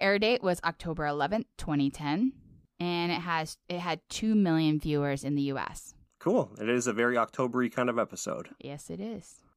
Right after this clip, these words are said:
Speaker 2: On account of the vampires.
Speaker 1: Vampires.
Speaker 2: Vampires.
Speaker 1: Spoiler, this is a Marceline episode.
Speaker 2: Yep. So the title card shows Marceline and Finn flying together hand in hand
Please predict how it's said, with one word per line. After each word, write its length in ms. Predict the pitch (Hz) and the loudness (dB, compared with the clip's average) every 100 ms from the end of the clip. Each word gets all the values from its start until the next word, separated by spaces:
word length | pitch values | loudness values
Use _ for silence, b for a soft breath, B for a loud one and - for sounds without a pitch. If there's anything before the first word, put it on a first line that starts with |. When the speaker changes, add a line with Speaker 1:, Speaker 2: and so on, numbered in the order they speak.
| - | -12
Speaker 2:
On 100 | 90 | -12
account 260 | - 87 | -8 -8
of 80 | 95 | -8
the 40 | |
vampires. 720 | 104 92 - - 92 98 - _ _ - | -8 -8 -8 -18 -18 -18 -20 _ _ -2
Speaker 1:
Vampires. 1300 | 269 262 269 - 294 208 208 214 208 208 208 214 - 160 | 2 4 2 0 -4 -4 -2 -2 0 0 0 -2 -6 -6
Speaker 2:
Vampires. 1200 | 131 135 156 - _ 147 127 120 120 120 123 123 | 0 2 2 -4 _ 0 2 4 4 2 2 0
Speaker 1:
Spoiler, 680 | - 202 226 226 190 190 | 0 2 4 6 4 4
this 180 | 185 170 | 4 0
is 100 | 170 | 2
a 40 | 170 | 2
Marceline 480 | 156 151 - 143 | 2 0 2 2
episode. 520 | 139 135 135 135 135 143 | 2 -2 -6 -4 -2 0
Speaker 2:
Yep. 200 | 151 135 _ _ _ _ | 0 -2 _ _ _ _
So 180 | - | -4
the 100 | 107 | -4
title 260 | 107 208 208 | 0 0 2
card 280 | 170 160 143 | 2 2 2
shows 280 | 147 131 123 | 2 2 2
Marceline 480 | 143 143 147 151 | 0 2 2 2
and 120 | 127 101 | 2 2
Finn 220 | 151 139 | 0 0
flying 320 | 139 135 151 | 2 2 2
together 360 | 113 101 101 95 | 0 0 2 0
hand 300 | 110 120 127 | 0 0 2
in 100 | 117 | 2
hand 400 | 110 104 101 | 2 2 2